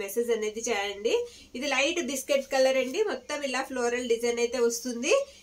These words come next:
ఇది వచ్చేటప్పటికి మీకు బ్లౌజ్ పీస్ ఈ విధంగా ఉంటుందండి. పళ్ళు వచ్చేటప్పటికి మనకి ఇది పళ్ళు పార్ట్. ఇవి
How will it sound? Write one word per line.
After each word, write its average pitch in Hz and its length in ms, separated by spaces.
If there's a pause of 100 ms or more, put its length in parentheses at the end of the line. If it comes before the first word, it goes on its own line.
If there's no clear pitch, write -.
(120)
ఇది 285 120
వచ్చేటప్పటికి 285 540
మీకు 269 220
బ్లౌజ్ 240 320
పీస్ 269 260
ఈ - 100
విధంగా 262 320 (100)
ఉంటుందండి. 254 520 (460)
పళ్ళు 269 320
వచ్చేటప్పటికి 254 560
మనకి 254 240
ఇది 320 100 (100)
పళ్ళు 220 240 (100)
పార్ట్. - 260 (520)
ఇవి 247 140